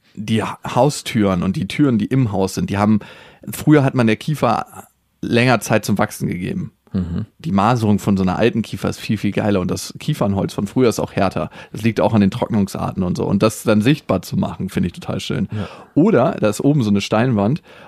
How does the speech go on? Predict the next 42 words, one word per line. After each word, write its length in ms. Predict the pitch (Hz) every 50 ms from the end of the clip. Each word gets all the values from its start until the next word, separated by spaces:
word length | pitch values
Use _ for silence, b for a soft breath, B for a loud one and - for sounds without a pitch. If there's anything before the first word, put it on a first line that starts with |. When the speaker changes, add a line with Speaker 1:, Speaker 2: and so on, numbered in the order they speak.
| B _
Speaker 1:
und 320 | - 110 107 107 98 - - - -
für 160 | - - 113
mich 180 | 113 131 143
ist 200 | 135 135 - -
dann, 100 | 131 127
hey, 140 | 110 123 131
das 160 | 117 110 104
ist 80 | - -
geil 240 | - 104 120 160 185
gemauert, 500 | 185 170 143 135 147 151 160 170 165 -
das 120 | 117 107
ist 40 | -
ein 140 | 117 107 101
schöner, 380 | - - - 180 170 165 151
alter, 300 | - 131 139 139 139 123
handgezogener 680 | 139 143 143 135 - 131 - - 139 127 123 123 113 110
Stein. 420 | - - 117 113 123 131 139 202 b b b b b b b b
Lass 260 | - 101 113 135 -
den 140 | - 147 127
doch 140 | 127 120 -
sichtbar 480 | - 120 160 - - - 95 104 120
und 120 | 131 117 104
so 60 | 113
eine 100 | 110 107
sichtbare 400 | 104 123 131 - - 120 110 110
Steinmauer. 480 | - - 117 113 117 117 101 92 92 92
Meine 180 | 95 95 95
Mutter 220 | 101 120 131 139 123
ist 120 | 113 -
dann 80 | 120 110
so, 100 | 110 B B B B B -
nee, 60 | -
lass 200 | 220 220 220 202
uns 100 | 233 202
das 120 | - 185 165
verputzen. 580 | - - 165 - - 196 196 - - 120 107 B B B B B
Und 140 | - - 117
da 80 | 123 127
bin 120 | 135 151
ich 80 | 151 143
halt 120 | 156 139
eigentlich, 440 | 110 135 147 156 160 156 - - b